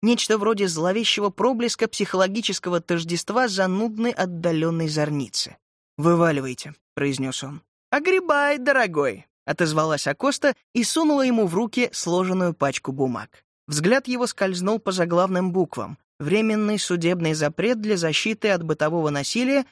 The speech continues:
уведомление о заседании суда и повестка о явке и даче свидетельских показаний. Штатом Флорида вам предписано физически не приближаться к Холли Кэллоуэй по месту ее нынешнего проживания по Тартолла Уэй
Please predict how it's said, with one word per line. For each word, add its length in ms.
уведомление 640
о 40
заседании 540
суда 440
и 80
повестка 640
о 140
явке 500
и 80
даче 360
свидетельских 800
показаний. 760
Штатом 420
Флорида 540
вам 220
предписано 540
физически 640
не 280
приближаться 920
к 80
Холли 400
Кэллоуэй 600
по 180
месту 340
ее 200
нынешнего 500
проживания 720
по 220
Тартолла 580
Уэй 380